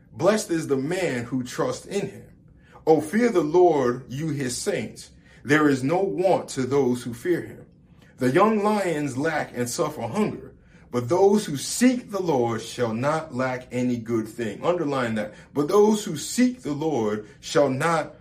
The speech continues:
uh, lack any good thing. So, yes, we should be praising God in church, all right?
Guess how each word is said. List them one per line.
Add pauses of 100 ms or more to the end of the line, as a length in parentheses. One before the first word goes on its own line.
(200)
uh,
lack
any
good
thing. (640)
So, (160)
yes,
we
should
be
praising
God
in
church,
all
right?